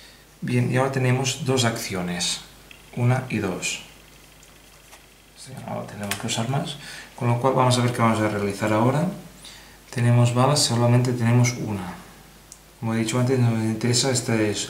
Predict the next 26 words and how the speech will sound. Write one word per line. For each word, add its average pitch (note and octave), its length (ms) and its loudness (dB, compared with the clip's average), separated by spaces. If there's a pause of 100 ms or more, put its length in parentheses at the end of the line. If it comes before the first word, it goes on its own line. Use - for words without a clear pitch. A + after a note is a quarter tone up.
(100)
lugar. A2+ 460 2 (560)
Con B2 100 -2
lo A#2 140 2
cual, A2 340 -2 (1800)
mister G#2+ 280 -6
Johnson A#2+ 300 -2
va G#2 60 0
a G2+ 40 -2
realizar G2+ 420 -2
un G2+ 100 -4
ataque. C#3 520 -2 (1300)
Ya A#2 80 -6
no G#2+ 140 -6
tenemos G#2 340 -4
municiones, G#2+ 560 -10
es - 80 -18
la G2+ 80 -10
última G#2+ 320 -6
que - 60 -12
tenemos. C3+ 540 -2 (1700)
Sacamos A#2+ 540 -6
un A2 140 -8
cinco D3 460 -4 (120)
con G#2 220 -2
fuerza A#2 300 -6
cinco. E3 480 4